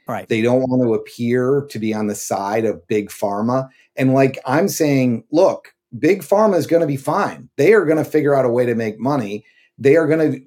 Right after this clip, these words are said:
Speaker 2: change their product portfolio. They'll invest in different things. They'll invest in easier things to go after, and they will make money. Make no mistakes about it.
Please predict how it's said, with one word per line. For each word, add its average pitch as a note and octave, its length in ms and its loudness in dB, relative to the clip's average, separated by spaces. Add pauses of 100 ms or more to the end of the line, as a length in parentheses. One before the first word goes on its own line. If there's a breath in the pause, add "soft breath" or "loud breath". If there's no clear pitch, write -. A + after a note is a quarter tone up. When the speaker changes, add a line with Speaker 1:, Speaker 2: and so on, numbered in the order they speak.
Speaker 2:
change D#3 480 -2
their F3 140 -2
product D#3+ 460 2
portfolio. D3+ 800 2
They'll A#2 240 0
invest C3+ 500 0
in D#3 120 -2
different D3 420 -2
things. C#3+ 400 0
They'll G#2+ 160 -2
invest B2+ 380 -4
in A2 200 -6
easier D#3 640 -4
things D3 640 -2 (380 soft breath)
to A#2+ 120 -8
go B2 240 2
after, C#3 520 2 (100)
and B2+ 120 0
they D3+ 140 4
will E3+ 160 4
make C3+ 260 0
money. A#2+ 400 -4
Make C3 380 0
no C#3+ 160 0
mistakes C3+ 500 -2
about - 300 -16
it. - 80 -20